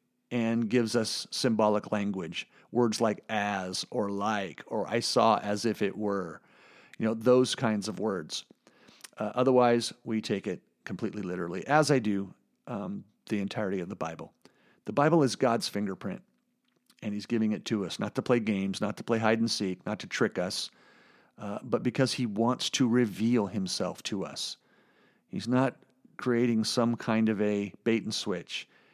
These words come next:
This is the revelation of Jesus Christ, and he doesn't want to twist that or confuse us, uh, with some other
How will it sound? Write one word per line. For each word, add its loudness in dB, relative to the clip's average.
This -2
is 0
the 2
revelation 4
of -2
Jesus -4
Christ, -6
and -6
he -6
doesn't 0
want -2
to -4
twist -4
that -4
or -6
confuse 0
us, -4
uh, -6
with -8
some 4
other -4